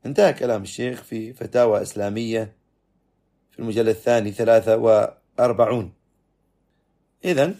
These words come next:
نفهم من كلام أهل العلم أن، أنه يعزي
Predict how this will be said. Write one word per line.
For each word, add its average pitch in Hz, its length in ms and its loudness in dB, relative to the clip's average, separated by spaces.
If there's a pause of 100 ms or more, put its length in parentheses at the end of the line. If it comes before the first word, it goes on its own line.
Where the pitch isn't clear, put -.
(140)
نفهم 110 320 0
من 101 80 -10
كلام 110 600 0
أهل 113 220 -6
العلم 127 400 -2 (1160)
أن، 110 480 -2 (280)
أنه 123 300 -2
يعزي 131 500 0